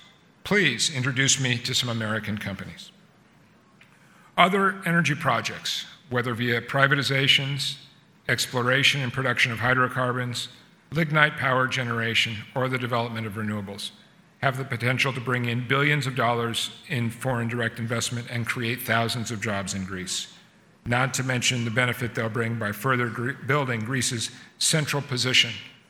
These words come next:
on the European energy map. So we will continue to partner with Greece, the European Commission, and all of our European allies and partners to look for opportunities that are not only good business,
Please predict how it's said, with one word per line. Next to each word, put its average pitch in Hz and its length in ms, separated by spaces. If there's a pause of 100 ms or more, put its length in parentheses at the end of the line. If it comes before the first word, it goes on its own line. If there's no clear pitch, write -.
(120)
on 120 120
the 117 80
European 110 420
energy 101 400
map. 90 320 (920)
So - 140
we 160 140
will 170 120
continue 165 460
to 170 80
partner 170 440
with 160 200
Greece, 156 540
the 127 80
European 143 640
Commission, 131 540 (400)
and 123 140
all 135 180
of 143 100
our 127 120
European 120 480
allies 113 360
and 107 120
partners 135 460
to 127 100
look 123 160
for 131 160
opportunities 127 720 (340)
that 143 100
are 139 60
not 147 240
only 143 220
good 120 260
business, 139 640